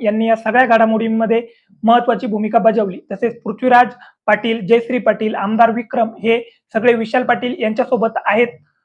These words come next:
संजय राऊत यांनी काही माजी आमदारांना जोडण्याचा प्रयत्न केला, ते देखील सेनेच्या मागे उभे राहणार नाहीत अशी स्थिती आहे. तसेच तासगावच्या राष्ट्रवादीचे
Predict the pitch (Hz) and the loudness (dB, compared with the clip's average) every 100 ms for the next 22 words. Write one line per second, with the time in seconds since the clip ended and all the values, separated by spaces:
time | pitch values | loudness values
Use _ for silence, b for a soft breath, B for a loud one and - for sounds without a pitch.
0 | _ _ - 220 226 240 233 226 220 220 | _ _ -4 0 4 4 4 0 -2 -2
1 | 220 233 262 - - 226 226 214 214 226 | 0 -2 -6 -6 -2 0 2 0 2 0
2 | 226 226 226 226 233 - _ - 202 220 | 4 4 4 0 -4 -10 _ -8 -2 0
3 | 220 226 226 247 240 226 214 170 _ - | 0 -2 0 0 0 -6 -6 -8 _ -6
4 | 233 240 240 269 - 214 220 220 226 226 | 0 0 0 -2 -4 -4 -4 0 2 0
5 | B B - 220 240 254 233 240 233 226 | B B 0 2 2 2 2 2 2 0
6 | 226 226 233 - 214 269 - - 220 226 | 0 -2 -4 -8 -6 -6 -6 -6 -2 -2
7 | 180 - _ _ - _ 262 254 262 254 | -2 -10 _ _ -20 _ 0 4 4 2
8 | - - 220 214 220 220 226 208 - 240 | -6 2 2 4 4 4 2 2 0 0
9 | 220 226 240 | 0 0 0